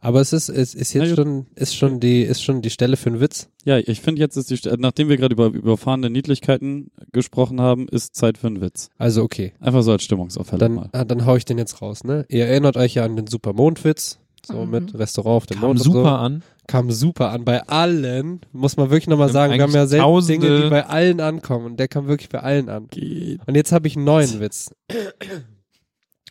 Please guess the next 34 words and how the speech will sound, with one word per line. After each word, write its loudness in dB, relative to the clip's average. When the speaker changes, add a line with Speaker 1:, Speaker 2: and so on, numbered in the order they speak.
Speaker 1:
Wollt 2
ihr 4
ihn -2
hören? -4
Speaker 2:
So, -6
soll, 0
soll 4
ich, 2
soll 0
ich -2
schon 2
mal 0
meine -2
Lachpose -2
Speaker 1:
Und 6
Speaker 2:
einnehmen? 4
Speaker 1:
zwar, -
<laughs> -
nein. -6
Und 2
zwar 2
Speaker 4:
Habt -4
eure -2
Lachmuskeln. -4
Speaker 1:
hab 0
ich 0
eine 0
Frage -4
an -8
euch. -6
Wie -4
niesen -2
Nüsse? -2
Speaker 2:
Warte. -2